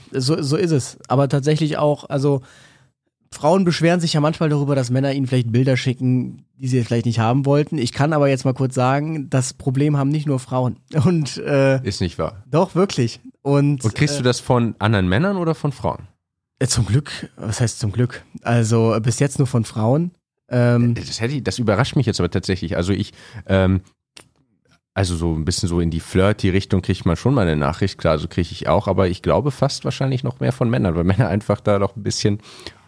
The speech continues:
Speaker 1: Richtig, genau, das, wobei ich sag immer
Speaker 2: straight, mehr straightforward sind.
Speaker 1: ohne jetzt, äh, so, ohne jetzt hier diese Community in irgendeiner Form offenden zu wollen, aber ich sag immer, mir folgen siebzig Prozent Mädels, dreißig Prozent Männer und die sind schwul. <laughs> Und, ähm, das heißt,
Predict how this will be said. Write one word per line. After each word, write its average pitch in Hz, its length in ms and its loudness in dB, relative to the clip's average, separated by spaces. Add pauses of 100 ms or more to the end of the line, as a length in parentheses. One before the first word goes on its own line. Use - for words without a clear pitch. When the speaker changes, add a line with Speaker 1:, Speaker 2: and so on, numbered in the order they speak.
(120)
Speaker 1:
Richtig, 151 380 0
genau, 170 140 2
das, 156 160 -2
wobei 180 220 0
ich 156 140 -4
sag 165 220 -2
immer 165 180 0
Speaker 2:
straight, 127 480 0
mehr 113 220 2
straightforward 113 720 -2
sind. 117 160 -10
Speaker 1:
ohne 175 180 2
jetzt, 143 240 0
äh, 151 160 -2
so, 135 340 0 (120)
ohne 139 180 2
jetzt 131 180 -2
hier 135 120 -2
diese 123 260 0
Community 127 480 2
in 120 60 0
irgendeiner 127 260 0
Form 120 380 0
offenden 135 420 -2
zu 127 160 -4
wollen, 127 160 2
aber 123 120 0
ich 120 80 0
sag 127 220 0
immer, 123 400 0 (160)
mir 127 200 0
folgen 135 240 2
siebzig 147 280 -2
Prozent 127 360 0
Mädels, 147 480 0 (180)
dreißig 131 300 0
Prozent 123 340 0
Männer 139 380 0 (460)
und 123 100 0
die 120 40 0
sind 117 140 -2
schwul. 107 240 -6 (340)
<laughs> - 340 -20
Und, 147 600 2
ähm, 135 380 2
das 131 180 -2
heißt, 139 460 -2